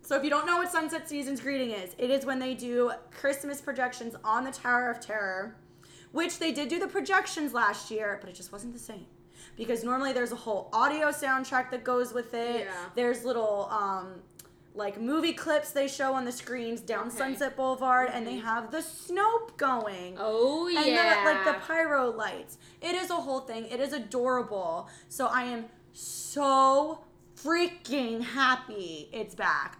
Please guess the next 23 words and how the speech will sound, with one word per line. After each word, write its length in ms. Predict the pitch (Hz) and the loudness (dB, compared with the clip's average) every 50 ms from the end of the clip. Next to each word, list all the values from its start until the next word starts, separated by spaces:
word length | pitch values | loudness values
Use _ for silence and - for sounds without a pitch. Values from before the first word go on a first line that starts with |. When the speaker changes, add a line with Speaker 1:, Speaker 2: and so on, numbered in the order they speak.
| - - _ | -20 -2 _
Speaker 1:
I 140 | 233 247 262 | 2 2 4
missed 280 | 269 269 262 - 208 | 2 0 -2 -2 -4
it 100 | 240 196 | -4 -4
so 160 | 190 185 165 - | -2 -2 -2 -2
Speaker 2:
Yeah. 60 | 208 | -2
Speaker 1:
much 180 | 196 180 - | -4 -6 -4
last 280 | 196 180 190 - - - | -2 -2 -2 -4 -6 -8
year. 120 | 214 196 | -6 -4
Speaker 2:
Lindsay 260 | 233 254 262 247 254 233 | -4 -4 -4 -4 -6 -6
and 80 | 214 | -6
I 100 | 196 185 | -6 -6
will 140 | 175 175 175 | -6 -8 -10
sit 240 | - - 185 170 - | -8 -12 -12 -12 -12
there 140 | 165 165 160 | -14 -14 -14
on 160 | 160 165 170 | -14 -16 -18
Sunset 520 | 165 - 170 170 170 - - 160 160 160 - _ - - - 208 | -18 -18 -18 -18 -18 -18 -16 -16 -16 -16 -18 _ -20 -20 -20 -16
most 400 | 208 196 180 175 - - - 180 | -12 -12 -12 -12 -14 -18 -20 -18
nights. 320 | 156 156 151 - - - - - - | -18 -18 -18 -18 -20 -20 -20 -14 0
Speaker 1:
Yeah. 180 | - 302 480 539 | 2 4 4 4
Speaker 2:
In 60 | 480 - | 2 -2
the, 400 | 523 - - - - - - 196 | -8 -14 -18 -20 -20 -20 -18 -18
in 120 | 202 - | -18 -16
the 300 | 185 185 180 185 185 185 | -16 -16 -14 -14 -14 -16